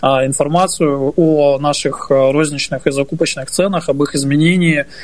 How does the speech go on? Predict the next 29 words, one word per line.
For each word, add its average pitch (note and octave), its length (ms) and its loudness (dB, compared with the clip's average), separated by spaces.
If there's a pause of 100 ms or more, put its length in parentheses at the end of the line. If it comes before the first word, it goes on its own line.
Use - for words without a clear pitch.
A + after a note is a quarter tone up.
(200)
для C#3 160 0
того, D#3 260 0
чтобы C#3+ 540 0
у D3+ 280 2
ведомств D#3+ 460 -2
была C#3+ 260 2
прозрачная C#3+ 600 -2
картина. D#3+ 640 0 (400)
Пока A#3 320 -2
каких-то F#3+ 420 -2
ярких F3 400 0
прецедентов E3 720 -2
отработки E3 560 0
этой C#3 160 0
ситуации, D3 560 0
что C#3+ 200 -2
ведомство D3 480 -2
на C3 100 -4
что-то C#3 260 -2
обратило C3+ 460 0
внимание D#3+ 460 0
и - 20 -2
начало C#3 400 0
какой-то C#3 340 -2
разбор C3+ 320 -2
полетов, D#3+ 460 -2
пока F3+ 240 0
не D3+ 140 -4
происходило. C#3 640 -4